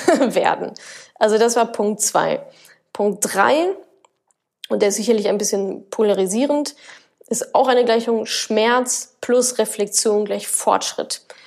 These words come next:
Ich glaube schon ein bisschen daran, dass die Dinge, für die es sich lohnt zu kämpfen, für die es sich lohnt rauszugehen,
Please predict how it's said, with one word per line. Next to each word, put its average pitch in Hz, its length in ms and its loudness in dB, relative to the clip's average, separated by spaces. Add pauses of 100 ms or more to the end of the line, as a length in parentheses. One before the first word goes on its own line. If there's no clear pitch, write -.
(640)
Ich - 140 -8
glaube 208 280 4
schon 269 380 0
ein 254 120 0
bisschen 240 280 2
daran, 214 440 0 (300)
dass - 400 -2 (200)
die 254 560 0
Dinge, 220 600 2
für 226 200 -4
die 190 160 -6
es 208 120 -6
sich - 240 -8
lohnt 262 560 2 (140)
zu - 300 -6
kämpfen, 285 460 -4
für - 240 -12
die 196 80 -6
es 190 100 -6
sich - 240 -14
lohnt 285 580 -2 (720)
rauszugehen, 262 1120 2